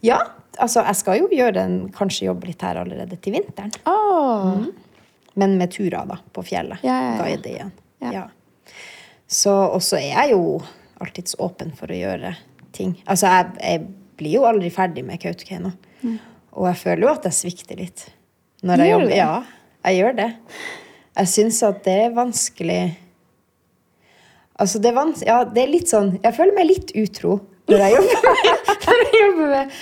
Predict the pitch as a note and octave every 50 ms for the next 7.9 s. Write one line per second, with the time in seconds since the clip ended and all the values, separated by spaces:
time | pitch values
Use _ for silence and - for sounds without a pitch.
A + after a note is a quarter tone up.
0 | A#3+ A3+ C4+ C4 B3+ C4+ A3+ G3+ G#3 G#3 G#3+ G#3+ G#3 G3+ G#3 G3 F#3+ F#3+ F#3 G3
1 | F#3+ F#3 F#3 F#3 F3 F3 F3 F3 F3 F3 F3 E3+ F#3 - E4+ D4 F#3+ - - G3+
2 | G#3+ A#3 A3 - A#3 A3 G3 G#3+ G3+ G#3+ B3+ A#3+ G3+ G3 F#3+ F#3+ - G#3+ F3 A3+
3 | A3 G3 E3+ E3 D#3+ - G#3+ A3+ A3 - - - - A#3+ C4 - B3+ B3 C4 C#4
4 | D4 C#4+ C4+ C4+ B3+ A#3+ A#3+ B3 C4 - - - G3 F3 _ - A3+ B3 B3 A#3
5 | - - - - - - - B3 B3 - G#4 F#4+ - - B3 A#3 A3+ G#3+ G3+ F#3+
6 | F#3+ F#3+ - - A3 G#3+ A#3+ A3 F#3+ F3 - D3+ E3+ F3 - - - F3+ F3 F3
7 | E3+ F3 E3+ F3 - A3+ G3 F3 - - E3 - - - D#3 - - -